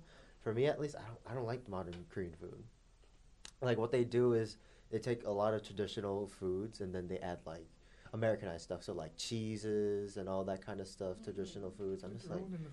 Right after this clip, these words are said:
Speaker 3: food.
Speaker 1: Huh?
Speaker 3: It's not like it's ruining the food.
Speaker 1: Yeah, but, uh, but a lot of people like that. So, like, um, you got,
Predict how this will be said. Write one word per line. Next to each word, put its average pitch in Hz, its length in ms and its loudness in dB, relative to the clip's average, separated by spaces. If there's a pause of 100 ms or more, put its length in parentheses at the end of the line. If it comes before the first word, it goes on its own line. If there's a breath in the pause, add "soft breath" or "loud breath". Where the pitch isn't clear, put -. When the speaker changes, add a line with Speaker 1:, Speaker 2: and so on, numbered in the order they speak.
Speaker 3:
food. 123 320 -6 (220)
Speaker 1:
Huh? 135 120 0 (100)
Speaker 3:
It's - 100 -18
not 185 60 -6
like 190 140 -10
it's 139 120 -6
ruining 143 320 -2
the 123 100 -6
food. 120 420 -4 (440 soft breath)
Speaker 1:
Yeah, 185 320 8
but, - 360 -4
uh, 139 100 -2
but 170 180 10
a 156 40 8
lot 156 220 8
of 156 60 -2
people 165 200 4
like 151 220 6
that. 113 180 4
So, 120 120 2
like, 107 240 4
um, 101 280 2
you 143 60 4
got, 127 160 6